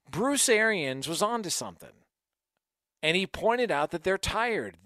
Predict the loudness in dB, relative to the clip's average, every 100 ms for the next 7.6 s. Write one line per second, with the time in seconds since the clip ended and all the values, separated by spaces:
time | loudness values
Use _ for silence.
0 | -4 -4 0 2 4 4 2 2 0 -2
1 | -2 -2 -8 -8 -8 -4 -4 -2 0 0
2 | 0 0 2 0 -2 -4 -4 -4 -6 -8
3 | -8 -8 -6 -8 -8 -2 -2 -2 -8 -10
4 | -6 -4 -4 -2 -4 -4 -6 -2 -2 -4
5 | -4 -2 0 0 -4 -8 _ _ _ _
6 | _ _ _ _ _ _ _ -4 -2 2
7 | 4 4 2 2 -2